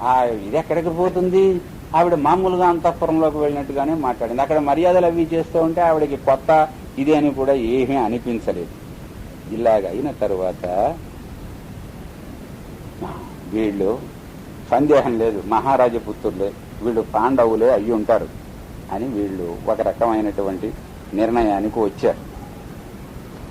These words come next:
తత్ర ఆహూయ పాంచాల్యో రాజపుత్రం యుధిష్ఠిరం పరిగ్రహేణ బ్రాహ్మేణ పరిగృహ్య మహాద్యుతి.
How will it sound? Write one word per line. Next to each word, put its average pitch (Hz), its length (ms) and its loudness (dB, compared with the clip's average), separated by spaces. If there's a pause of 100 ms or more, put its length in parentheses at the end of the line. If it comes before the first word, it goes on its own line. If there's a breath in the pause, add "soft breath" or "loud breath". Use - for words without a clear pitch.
(280)
తత్ర 131 440 2 (1000)
ఆహూయ 143 600 2
పాంచాల్యో 139 1040 2
రాజపుత్రం 127 1040 0
యుధిష్ఠిరం 117 760 -4 (340)
పరిగ్రహేణ 127 920 2
బ్రాహ్మేణ 101 1000 0 (120)
పరిగృహ్య 92 640 -6
మహాద్యుతి. 110 1000 -6